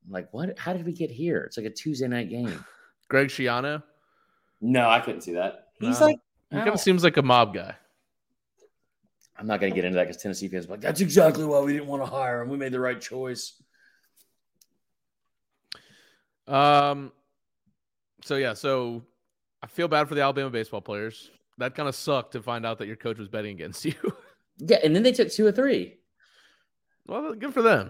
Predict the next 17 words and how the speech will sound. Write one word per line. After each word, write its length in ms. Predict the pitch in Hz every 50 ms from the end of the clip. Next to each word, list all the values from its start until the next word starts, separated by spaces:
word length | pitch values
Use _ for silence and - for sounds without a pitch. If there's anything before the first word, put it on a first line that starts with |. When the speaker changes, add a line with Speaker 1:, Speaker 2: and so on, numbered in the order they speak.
| - -
Speaker 1:
From 100 | - 147
Speaker 2:
That's 100 | 151 143
Speaker 1:
Denver. 120 | 160 147 123
Speaker 2:
awesome. 320 | 98 85 73 - - - _ _ _ _ _ _ _ _ _ _ _ _ _ _ _ _ _ _ _ _ _ _ _ _ _ _ _ _ _ _ _ - -
That's 180 | - 127 123 -
great. 240 | - 127 113 107 147
Speaker 1:
Imagine 300 | 165 175 180 165 175 180
how 80 | 117
much 120 | 113 110 110
Speaker 2:
Um, 120 | 131 127
Speaker 1:
money 140 | 139 156 160
he 100 | 151 151
would 120 | 160 151 143
have 80 | 135
made 160 | 127 131 135
on 160 | 143 139 123 107
that. 380 | 101 117 170 208 214 - -